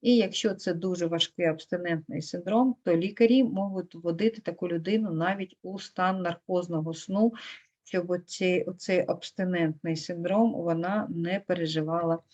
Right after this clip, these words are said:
наживо. І, і ще раз закінчуючи оцю, оцю тему з морфіном, хочу вам процитувати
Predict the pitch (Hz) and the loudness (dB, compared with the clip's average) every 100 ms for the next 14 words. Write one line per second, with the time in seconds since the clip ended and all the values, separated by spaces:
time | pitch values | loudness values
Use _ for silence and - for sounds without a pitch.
0 | _ _ _ _ 170 170 147 143 151 147 | _ _ _ _ -4 -2 0 -2 -6 -8
1 | 156 - _ _ _ _ _ _ _ _ | -12 -18 _ _ _ _ _ _ _ _
2 | _ _ _ _ _ 175 190 - - _ | _ _ _ _ _ -4 -4 -4 -16 _
3 | _ 226 - 254 262 - 190 - - 208 | _ -2 6 8 8 4 -4 -2 -2 0
4 | 202 196 - 226 208 190 180 - - 190 | -2 -6 0 4 6 6 4 0 -12 -14
5 | _ - - 190 196 214 190 180 - 180 | _ -12 -4 -2 -2 0 0 0 0 0
6 | 180 - 185 - 185 - 190 175 185 180 | 0 -4 -2 -2 -4 -2 0 0 -2 -2
7 | 196 180 196 180 175 170 190 190 - 269 | -4 0 2 2 0 0 0 2 6 8
8 | 254 240 - _ _ _ _ _ _ _ | 6 4 -4 _ _ _ _ _ _ _
9 | _ _ - - 190 170 170 156 175 175 | _ _ -2 2 2 2 2 2 2 -2
10 | - - 175 170 156 - 165 | -4 -2 2 4 2 2 0